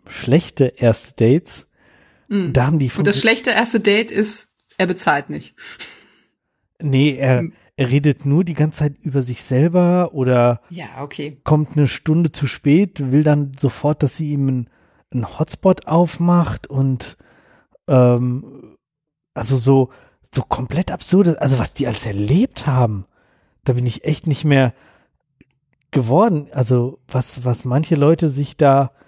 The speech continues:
Speaker 1: unter einem ersten Date vorstellen, das war wohl, also ging sehr, sehr schief in die eine oder andere Richtung. Hast du
Speaker 2: Also ich muss ja zugeben, dass ich, äh, in meinem Leben praktisch nie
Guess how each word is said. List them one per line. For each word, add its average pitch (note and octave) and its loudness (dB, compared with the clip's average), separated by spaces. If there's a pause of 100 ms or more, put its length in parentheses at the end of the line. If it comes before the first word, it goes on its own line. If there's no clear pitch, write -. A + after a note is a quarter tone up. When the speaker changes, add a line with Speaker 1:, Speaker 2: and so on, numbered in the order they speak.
(280)
Speaker 1:
unter C3+ 0
einem B2+ 0
ersten B2+ -4
Date D#3 4
vorstellen, C3 0 (1160)
das A#2+ -6
war B2+ 2
wohl, B2+ 0 (280)
also A#2+ 0 (840)
ging C#3 0
sehr, C#3+ 4 (420)
sehr D3+ 2
schief F#3 -4
in D#3+ -4
die D3 -4
eine D3 0
oder C#3+ -2
andere C#3 -4
Richtung. G#2 -8 (840)
Hast C3 -6
du F3 0
Speaker 2:
Also G#3 -2
ich A#3+ 0
muss B3+ 0
ja A#3 2
zugeben, A#3 0
dass G3+ -2
ich, - -12
äh, G3 0 (300)
in G3 0
meinem F#3 -2
Leben G3+ -2
praktisch - -6
nie G#3 2